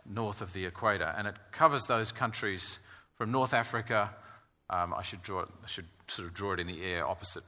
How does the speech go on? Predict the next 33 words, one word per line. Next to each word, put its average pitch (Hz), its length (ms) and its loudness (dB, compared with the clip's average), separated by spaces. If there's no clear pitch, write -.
in 92 120 -10
opposite - 320 -8
ways. 80 240 -2
From 107 160 -6
North 143 240 0
Africa 117 380 2
across 101 320 -2
the 95 100 -6
Middle 98 300 -2
East, 92 260 -4
across - 460 -4
Central 98 460 0
Asia, 87 360 -2
South 95 320 2
Asia, 85 380 -4
Southeast 80 540 -6
Asia, 76 320 -6
East 82 220 -6
Asia. 80 320 -8
That 123 200 -2
ten 127 220 -2
forty 107 300 0
window 98 340 -2
is 90 120 -2
the 98 100 -4
next 107 260 -6
big 120 180 0
frontier 110 540 2
for 95 160 -6
mission. 95 380 -2
Do 120 80 0
we 123 60 0
just - 340 2